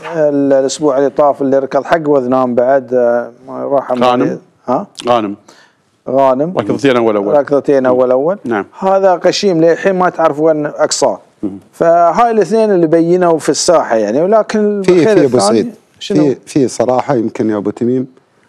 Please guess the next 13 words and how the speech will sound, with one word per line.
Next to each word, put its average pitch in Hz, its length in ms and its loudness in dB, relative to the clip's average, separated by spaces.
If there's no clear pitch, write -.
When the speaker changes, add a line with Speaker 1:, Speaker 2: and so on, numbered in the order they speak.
Speaker 3:
أعتقد 104 340 -2
الوقت 110 420 -2
راح 98 340 -4
يجيب 95 300 -10
الفرس 85 560 -12
هذه - 180 -10
أو 87 120 -6
المهرة 85 360 -8
ذي 80 160 -10
اللي 90 200 -10
هي 104 40 -6
ملكة 92 360 -6
الشحانية. 67 540 -12